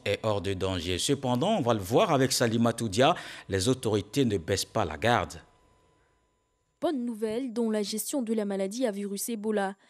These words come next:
Speaker 2: La patiente guinéenne, seul cas positif en Côte d'Ivoire à ce jour, est déclarée guérie.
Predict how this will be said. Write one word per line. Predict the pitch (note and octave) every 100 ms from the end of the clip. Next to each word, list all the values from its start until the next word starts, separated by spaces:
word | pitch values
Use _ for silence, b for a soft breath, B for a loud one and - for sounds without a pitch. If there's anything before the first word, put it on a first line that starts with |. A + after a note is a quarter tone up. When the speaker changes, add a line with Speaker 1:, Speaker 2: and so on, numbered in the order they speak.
| b b
Speaker 2:
La | A3 G3+
patiente | - G3 G#3 F#3+ -
guinéenne, | G#3 G3 F#3+ G3+ C4 -
seul | - - D4+ A#3+
cas | - A3
positif | A3 G3+ G#3 C4+ C4
en | A3+
Côte | G#3 G3+
d'Ivoire | G3+ G3+ C4 G#3
à |
ce | G3+ G#3+
jour, | F#3 G3 B3 -
est | G#3+ F#3
déclarée | A#3+ A#3 G#3 F#3+ B3
guérie. | A3 G#3+ G#3 G3